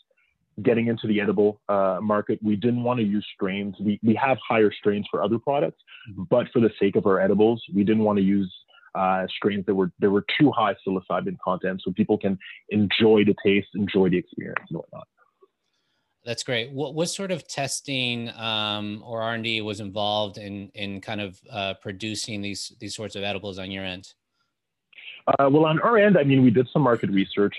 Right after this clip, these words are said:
Speaker 1: Other, um, other dispensaries like to go kind of have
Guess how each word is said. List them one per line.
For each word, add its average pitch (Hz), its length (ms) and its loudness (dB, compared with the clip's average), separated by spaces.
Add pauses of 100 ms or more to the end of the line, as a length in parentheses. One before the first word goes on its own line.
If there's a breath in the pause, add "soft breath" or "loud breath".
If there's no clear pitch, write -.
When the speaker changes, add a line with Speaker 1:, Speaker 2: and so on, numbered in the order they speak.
Speaker 1:
Other, 107 400 6
um, 92 360 2
other 113 180 2
dispensaries 101 800 -2
like 101 220 4
to 101 100 -2
go 101 280 4
kind 101 200 -2
of 98 200 0 (960 soft breath)
have 113 240 2